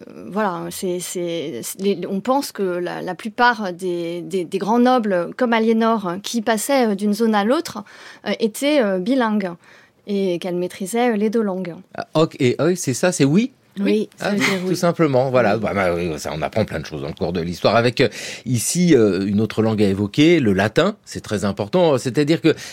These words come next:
Speaker 2: est-ce qu'il y a une langue commune à tout le monde ? Alors, le latin, on y pense bien sûr du côté du clergé. Est-ce que c'est le cas à la cour, autour d'Aliénor,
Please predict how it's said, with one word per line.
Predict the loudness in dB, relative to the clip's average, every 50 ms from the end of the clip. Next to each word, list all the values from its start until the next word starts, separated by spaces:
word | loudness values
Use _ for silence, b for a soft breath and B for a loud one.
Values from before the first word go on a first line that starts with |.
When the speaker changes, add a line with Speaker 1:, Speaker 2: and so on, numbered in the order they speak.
| B B
Speaker 2:
est-ce | -4 0
qu'il | 2 4
y | 4
a | 4
une | 4
langue | 4 2 2 2 0 -2
commune | 0 2 2 2 2 2 0 0 0 -2
à | -2 -2
tout | -4 -4
le | -4 -2
monde ? | -2 0 2 2
Alors, | 2 4
le | 4 4
latin, | 4 4 2 2 2 2 2 2 B B B B B B
on | -2 0 0
y | 0 0
pense | 2 2 2 2 0
bien | -2 -2 0 0 0 0
sûr | 0 -4 -2 0 2 2 2
du | 0 -4 -6
côté | -6 -6 -4 -4 -6
du | -4 -4 -4 -4 -6
clergé. | -2 0 0 2 2 2 2 2 2
Est-ce | 2 2 0 -2
que | -8 -10
c'est | -4 -2 0 0 2 2 2
le | 0 0
cas | 0 0 0 2 2 2 0 0
à | -2 -2 -2
la | -2 -2 -4
cour, | -6 _ 0 0 0 2
autour | 0 -2 -2 -2 -2 0
d'Aliénor, | 0 -2 0 0 0 2 2 2 2 2 0